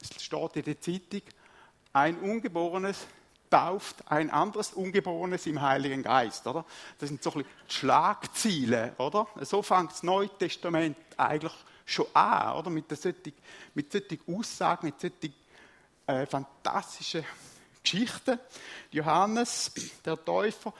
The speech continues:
Maria ist gerade erfüllt worden mit dem Heiligen Geist, äh, und hat prophezeit. Die Elisabeth ist erfüllt worden mit dem Heiligen Geist. Jesus ist noch nicht einmal geboren gewesen und schon ist es losgegangen, oder? Mit dem, mit der Wirkung vom Heiligen Geist.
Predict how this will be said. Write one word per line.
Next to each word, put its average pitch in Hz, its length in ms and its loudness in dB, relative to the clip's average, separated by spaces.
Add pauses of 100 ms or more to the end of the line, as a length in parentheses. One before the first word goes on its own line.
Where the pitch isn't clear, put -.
(100)
Maria 190 600 2
ist 190 160 -8
gerade - 300 -4
erfüllt 180 440 -8
worden 180 260 -2
mit 170 160 -8
dem 151 100 -6
Heiligen 165 320 0
Geist, 170 240 0 (520)
äh, 143 180 -4
und 143 180 -6
hat 156 160 -2
prophezeit. 151 680 -2 (600)
Die - 60 2
Elisabeth 196 720 0
ist 180 260 -10
erfüllt 170 400 -10
worden 156 220 -4
mit 156 140 -8
dem 143 120 -6
Heiligen 147 300 0
Geist. 151 140 -6 (180)
Jesus 180 520 2 (140)
ist 170 180 -6
noch 143 140 -10
nicht 139 220 -14
einmal 135 180 -10
geboren 113 460 -12
gewesen 107 260 -10
und 110 140 -10
schon - 180 -8 (120)
ist - 180 -8
es - 80 -12
losgegangen, 101 680 -10 (100)
oder? 98 160 -16 (280)
Mit 107 180 -8 (220)
dem, 104 220 -10 (480)
mit 113 240 -8
der 113 80 -4
Wirkung 135 400 -8
vom 113 240 -12
Heiligen 113 520 -4 (640)
Geist. 127 680 0